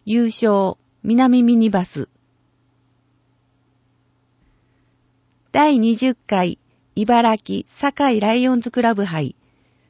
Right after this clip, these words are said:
堺町近隣学童野球、低学年大会。時、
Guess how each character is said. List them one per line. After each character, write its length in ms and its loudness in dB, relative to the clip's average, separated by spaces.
堺 460 0
町 400 -2
近 280 -2
隣 220 0
学 280 -2
童 200 2
野 160 -2
球、 420 -6
低 220 0
学 300 -2
年 240 0
大 240 -2
会。 320 -8
時、 400 -8